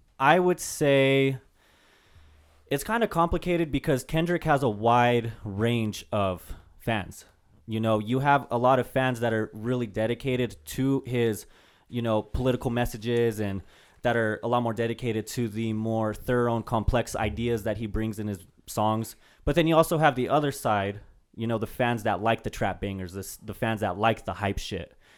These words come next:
So I, I think it's just a case of what kind of Kendrick fan you are. You know, if you're, if you're a fan of Kendrick in the sense that you like really hyped up, you know, club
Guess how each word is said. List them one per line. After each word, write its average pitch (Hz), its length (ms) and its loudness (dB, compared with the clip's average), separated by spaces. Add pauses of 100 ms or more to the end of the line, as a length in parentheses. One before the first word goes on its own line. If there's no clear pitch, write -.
(240)
So 127 580 4
I, 135 160 4
I 131 100 4
think 202 220 -2
it's 180 120 0
just 156 180 -4
a 135 40 -4
case 139 320 -2
of 110 260 -2 (260)
what 127 220 -4
kind 127 200 -2
of 104 80 -6
Kendrick 117 320 -6
fan 101 200 -4
you 90 140 -8
are. 87 420 -4
You 101 120 -6
know, 98 140 0
if 117 200 0
you're, 180 320 4
if 139 140 -6
you're 180 140 2
a 185 40 -2
fan 170 200 -2
of 156 100 -6
Kendrick 151 480 -2 (460)
in 135 100 -2
the 127 60 -2
sense 139 260 -2
that 110 220 2
you 113 100 0
like 110 340 2 (180)
really 113 300 -2
hyped 107 460 -2
up, 110 320 0 (160)
you 110 120 -2
know, 101 220 0
club 113 540 -2